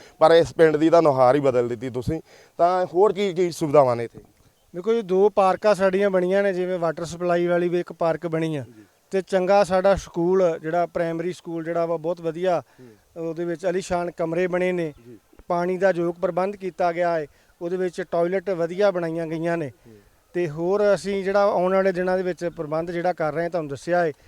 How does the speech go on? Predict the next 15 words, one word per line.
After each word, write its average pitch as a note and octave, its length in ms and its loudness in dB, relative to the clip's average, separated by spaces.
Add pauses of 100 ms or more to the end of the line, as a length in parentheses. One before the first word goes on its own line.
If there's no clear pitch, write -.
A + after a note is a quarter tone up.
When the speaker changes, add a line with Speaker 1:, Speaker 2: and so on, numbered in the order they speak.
Speaker 1:
ਮੈਨੂੰ G#3+ 180 -14
ਇਹ A3 60 -10
ਦੱਸੋ, G#3 200 -2
ਮਨ E3 280 4
ਦੇ G#3+ 100 8
ਵਿੱਚ G#3+ 180 0
ਵਿਚਾਰ D3+ 380 4
ਕਿਵੇਂ F3+ 240 -2
ਬਣਿਆ B2+ 320 0
ਸੀ? B2+ 200 -8
ਕਿਉਂਕਿ D3+ 340 -6 (120)
ਜ਼ਿਆਦਾਤਰ C#3+ 460 2
ਅਸੀਂ D#3 140 -2
ਪਿੰਡ D3 240 2
ਵਾਲੇ, D#3+ 340 6